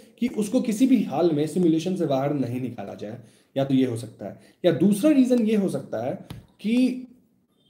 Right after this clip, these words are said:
कायरन को Mora instruct की है कि मुझे simulation से बाहर मत निकालो, और Daniel ये लोग जबरदस्ती उसको simulation से बाहर निकालना चाह रहे हैं, ठीक है? तो सबसे पहला तो तुमको ये scene हो गया।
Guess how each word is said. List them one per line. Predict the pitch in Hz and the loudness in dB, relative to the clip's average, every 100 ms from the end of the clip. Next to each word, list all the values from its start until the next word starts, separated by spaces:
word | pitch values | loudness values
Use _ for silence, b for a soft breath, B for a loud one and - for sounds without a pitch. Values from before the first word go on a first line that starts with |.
| _ 196 | _ 2
कायरन | 196 226 285 294 | 4 4 4 4
को | 294 | 4
Mora | 196 156 165 233 - | 4 4 4 2 2
instruct | 208 202 - - 294 294 - | -2 -2 -4 0 0 0 -8
की | 208 151 | -4 -2
है | 135 | -2
कि | 135 | -2
मुझे | 156 151 170 | -2 0 0
simulation | 175 147 143 143 147 | -2 -4 -4 -4 -4
से | 143 | -2
बाहर | 123 117 117 | -2 -2 -4
मत | 117 - | -4 -2
निकालो, | 190 190 190 240 | 0 4 4 4
और | 220 143 | 4 2
Daniel | - 151 208 233 240 | -2 0 2 4 4
ये | 214 | 4
लोग | 196 165 | 0 0
जबरदस्ती | 156 185 220 214 - - 208 202 - - | -2 -2 2 2 0 -2 -2 -4 -8 -10
उसको | 160 160 | -8 -6
simulation | 170 151 143 143 143 | -4 -2 -2 -4 -4
से | |
बाहर | 123 117 123 | -4 -4 -4
निकालना | 123 117 113 101 | -6 -6 -6 -8
चाह | - 98 | -12 -16
रहे | - - | -16 -20
हैं, | - _ _ _ - | -20 _ _ _ -2
ठीक | 208 | 0
है? | 147 | 0
तो | - - - 160 | -4 -14 -6 -4
सबसे | 170 240 | 0 2
पहला | 220 214 220 | 4 4 4
तो | 214 196 | 2 -2
तुमको | 190 180 240 254 - - _ | -2 0 -2 -2 -10 -20 _
ये | 151 151 | 0 0
scene | 123 113 107 | 0 -6 -10
हो | |
गया। | 101 95 107 | -12 -12 -14